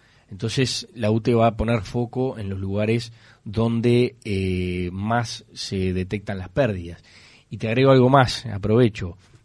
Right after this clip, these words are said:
Eh, se han visto varios procesamientos, incluso por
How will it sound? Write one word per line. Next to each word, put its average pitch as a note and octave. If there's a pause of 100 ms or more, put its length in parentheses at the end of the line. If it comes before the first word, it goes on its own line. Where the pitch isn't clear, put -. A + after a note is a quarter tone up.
Eh, G2+
se -
han A#2+
visto A#2+
varios A#2+
procesamientos, G#2+
incluso D3
por G#2+